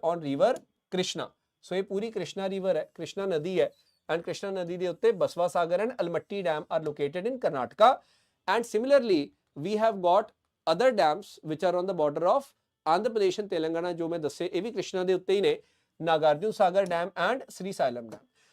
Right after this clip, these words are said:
So note properly ਕਰ ਲਿਓ ਵੀ ਕਿਹੜਾ ਡੈਮ ਕਿਸ ਰਿਵਰ ਦੇ ਉੱਤੇ ਹੈ, ਉਹੀ ਆਪਣਾ ਮੇਨ ਇੱਕ ਫੋਕਸ ਹੈ। Now having said that, ਹੁਣ ਅਸੀਂ ਕਾਵੇਰੀ ਦੀ ਬੇਟੇ ਗੱਲ ਕਰਦੇ ਹਾਂ। Let's talk about ਕਾਵੇਰੀ।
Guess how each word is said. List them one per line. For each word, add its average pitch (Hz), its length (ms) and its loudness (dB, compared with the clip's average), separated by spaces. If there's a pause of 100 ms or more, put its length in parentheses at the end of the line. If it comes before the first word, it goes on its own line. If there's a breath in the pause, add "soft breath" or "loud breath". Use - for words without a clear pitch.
(120)
So 220 120 2
note 202 380 4
properly 202 420 2
ਕਰ 170 140 2
ਲਿਓ 180 360 2 (280 soft breath)
ਵੀ 208 320 0 (300)
ਕਿਹੜਾ 202 280 6
ਡੈਮ 202 280 2
ਕਿਸ 254 280 -6
ਰਿਵਰ 185 340 0
ਦੇ 233 120 2
ਉੱਤੇ 208 320 2
ਹੈ, 196 160 2
ਉਹੀ 202 240 0
ਆਪਣਾ 180 300 -4
ਮੇਨ 156 280 -4
ਇੱਕ 143 140 -10
ਫੋਕਸ 110 400 -10
ਹੈ। - 40 -20 (1000)
Now 180 160 2 (140)
having 202 180 0
said 247 200 -4
that, 151 260 -4 (680)
ਹੁਣ 220 120 0
ਅਸੀਂ 254 160 -4
ਕਾਵੇਰੀ 180 420 2
ਦੀ 214 120 -4
ਬੇਟੇ 214 160 -2
ਗੱਲ 160 200 -2
ਕਰਦੇ 120 280 -12
ਹਾਂ। 127 60 -8
Let's 165 280 -8
talk 147 160 -4
about - 180 -14
ਕਾਵੇਰੀ। 101 320 -2